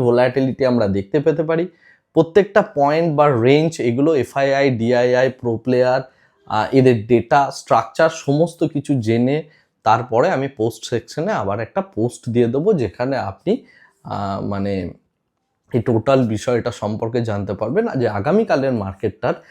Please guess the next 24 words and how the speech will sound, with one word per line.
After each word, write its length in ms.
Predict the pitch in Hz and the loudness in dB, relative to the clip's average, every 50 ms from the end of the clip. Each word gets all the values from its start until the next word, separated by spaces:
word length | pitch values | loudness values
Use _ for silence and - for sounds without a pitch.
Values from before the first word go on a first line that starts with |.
| - _ _ _ _ | -20 _ _ _ _
কোন 120 | 120 123 143 147 151 | 2 2 4 4 2
কোন 120 | 160 151 139 113 107 | 2 2 2 2 2
লেভেলগুলো, 500 | 110 107 117 120 123 117 113 127 151 196 190 - | 2 4 4 2 2 0 0 0 -2 -2 -2 -4
কোন 100 | 113 107 104 104 | -6 -6 -6 -6
কোন 100 | 123 123 120 104 | -4 -4 -4 -4
জায়গাগুলো 440 | 104 92 95 92 107 101 98 127 165 180 131 101 | -6 -6 -6 -6 -6 -6 -4 -4 -4 -4 -4 -6
ইম্পর্টেন্ট 460 | 90 - 101 98 95 - 123 123 123 120 - | -8 -8 -10 -10 -8 -6 -6 -6 -6 -6 -8
হতে 220 | - 92 - - 135 - - | -10 -8 -6 -6 -6 -6 -6
চলেছে। 360 | - 95 90 92 90 - - - - _ _ _ _ _ _ - _ _ _ - 131 151 | -8 -8 -6 -8 -10 -12 -16 -20 -20 _ _ _ _ _ _ -20 _ _ _ 2 4 6
Last 240 | 185 220 220 - - 202 | 6 6 4 0 0 2
but 120 | 214 208 180 147 131 | 2 2 2 2 0
not 140 | 135 143 156 151 | 0 0 0 2
the 60 | 160 160 165 | 2 2 2
least 160 | 208 - - 120 107 | 0 -2 -2 -6 -4
একটা 140 | - - 131 113 110 | -4 -4 -4 -2 -4
কথা 180 | 104 - - 123 123 | -2 0 0 0 0
বলি, 160 | 127 127 131 135 - | 0 0 -2 -2 -2
শেষ 140 | 117 107 - - - | -2 -4 -4 -4 -4
করব। 180 | 120 117 113 120 165 240 - _ _ _ _ _ _ _ - - | -4 -4 -4 -4 -6 -10 -12 _ _ _ _ _ _ _ -2 0
সেটা 220 | - 147 131 160 160 165 | 2 4 4 4 4 2
হচ্ছে 260 | 180 175 - - 196 190 185 151 143 | 0 0 2 4 4 4 4 4 4
যে 80 | 151 156 156 147 135 123 | 2 4 4 4 4 4
জানুয়ারির 480 | 127 120 123 139 147 160 151 147 147 147 - | 2 2 2 0 0 0 0 0 0 -2 -4
পাঁচ 160 | 123 117 - | -6 -6 -6